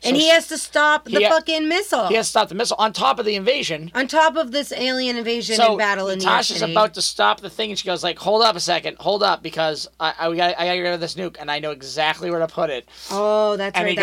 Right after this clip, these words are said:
Speaker 2: goes,
Speaker 1: was, that
Speaker 2: and
Speaker 1: was
Speaker 2: he
Speaker 1: a little
Speaker 2: goes,
Speaker 1: scary.
Speaker 2: he goes all the way, brings the nuke all the way into the
Speaker 1: So
Speaker 2: portal.
Speaker 1: that is the Buffy moment. He almost, he was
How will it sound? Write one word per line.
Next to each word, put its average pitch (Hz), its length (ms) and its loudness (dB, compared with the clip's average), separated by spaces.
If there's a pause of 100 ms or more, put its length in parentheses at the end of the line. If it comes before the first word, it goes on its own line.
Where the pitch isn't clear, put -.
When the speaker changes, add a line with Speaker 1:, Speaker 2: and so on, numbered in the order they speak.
(120)
Speaker 2:
goes, - 40 4
Speaker 1:
was, - 260 -4
that 208 180 -2
Speaker 2:
and 233 80 2
Speaker 1:
was 247 80 -4
Speaker 2:
he 277 60 0
Speaker 1:
a - 20 0
little 196 160 2
Speaker 2:
goes, 185 100 0
Speaker 1:
scary. 196 480 -4 (100)
Speaker 2:
he 165 140 -4
goes 170 200 0
all 185 480 2
the 202 100 0
way, 160 80 -8
brings 196 300 -6
the 226 60 -2
nuke 208 280 -4
all 175 180 4
the 196 80 2
way 196 160 0
into 185 160 -4
the 190 60 -4
Speaker 1:
So 294 160 6
Speaker 2:
portal. 170 180 2
Speaker 1:
that 294 440 6
is 247 240 -4
the 233 120 -4
Buffy 233 320 -2
moment. 185 320 -4
He 208 200 -10
almost, 240 800 -4
he 311 240 0
was 294 220 -2